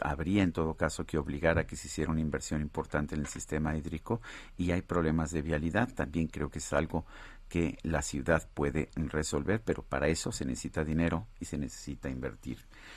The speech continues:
El secretario de Gobernación, Adán Augusto López, se reunió con el presidente de la Junta de Coordinación Política del Senado, Ricardo Monreal, para revisar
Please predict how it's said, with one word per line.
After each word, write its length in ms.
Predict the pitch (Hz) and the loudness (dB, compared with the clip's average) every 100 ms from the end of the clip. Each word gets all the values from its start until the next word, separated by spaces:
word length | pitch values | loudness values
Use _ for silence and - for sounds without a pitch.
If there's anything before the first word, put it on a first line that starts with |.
| - - - - - | -16 -14 -14 -12 -2
El 100 | 139 | 6
secretario 600 | 170 143 151 147 143 139 | 6 10 12 12 12 12
de 120 | 123 | 12
Gobernación, 640 | 113 107 101 104 98 131 | 12 10 10 8 8 8
Adán 200 | 123 104 | 8 8
Augusto 500 | 101 95 117 123 - | 8 8 6 4 8
López, 360 | 110 123 131 139 | 10 10 8 6
se 120 | 117 | 6
reunió 320 | 98 87 104 | 4 4 2
con 140 | 110 104 | 4 6
el 100 | 87 | 6
presidente 640 | - 85 92 101 110 110 | 2 0 2 4 4 6
de 100 | 90 | 8
la 100 | 78 | 6
Junta 360 | 76 104 92 90 | 6 2 4 4
de 100 | 82 | 4
Coordinación 580 | 82 80 78 - 98 | 2 2 0 2 -2
Política 460 | 87 87 85 85 85 | 0 0 0 0 0
del 160 | 78 73 | 0 -2
Senado, 400 | 92 92 107 107 | 0 4 6 4
Ricardo 640 | 90 80 - 95 90 92 | 2 -2 10 10 10 6
Monreal, 560 | 85 80 76 95 107 117 | 6 2 2 6 6 6
para 220 | 98 78 | 2 2
revisar 520 | 80 76 - 98 95 | -2 -4 4 4 4